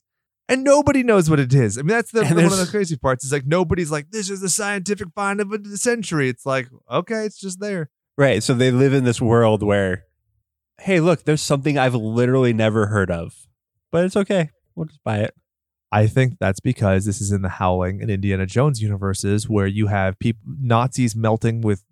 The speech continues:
Speaker 1: looking at little trinkets and werewolves.
Speaker 2: Yeah,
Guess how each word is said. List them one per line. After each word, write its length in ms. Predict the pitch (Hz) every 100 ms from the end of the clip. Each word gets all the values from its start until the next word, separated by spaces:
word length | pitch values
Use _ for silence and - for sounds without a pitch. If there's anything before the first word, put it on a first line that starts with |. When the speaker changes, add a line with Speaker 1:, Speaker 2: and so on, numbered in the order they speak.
| -
Speaker 1:
looking 380 | 139 120 117 110
at 100 | 113
little 340 | 113 104 104 -
trinkets 560 | - 135 123 110 110 - -
and 220 | 113 110
werewolves. 640 | 123 156 101 98 _ - _ _
Speaker 2:
Yeah, 80 | -